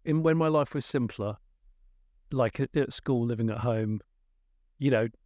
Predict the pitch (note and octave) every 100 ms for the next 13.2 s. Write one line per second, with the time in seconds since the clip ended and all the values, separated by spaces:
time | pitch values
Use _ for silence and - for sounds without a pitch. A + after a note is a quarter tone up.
0 | - D3 D3 D3+ C#3 C3 B2+ - C3 A#2
1 | - B2 B2 - A#2 G#2 A2+ G#2+ _ _
2 | - C3 C3 A#2 G#2 - F#2+ G2 - _
3 | _ - C3 C3 B2+ B2 B2+ - _ _
4 | _ _ _ _ _ _ _ - B2 B2
5 | - - - - B2 B2 A2+ - D3 C#3+
6 | B2 G#2+ - _ _ - A#2 B2+ A#2+ A2+
7 | - A2+ G#2 G2 - _ _ - - A#2+
8 | G#2 - A2+ G#2+ - - G#2+ F#2+ G#2 F#2
9 | - A2+ - - G#2 G#2 G2+ F#2+ G#2+ G2+
10 | G2+ G#2 F#2+ - D3 C#3+ G#2 A#2+ - C3
11 | G2 _ _ _ _ - D3+ A2+ - A#2+
12 | - B2+ A#2 A#2+ B2+ G2+ G2+ G2+ - B2+
13 | F2+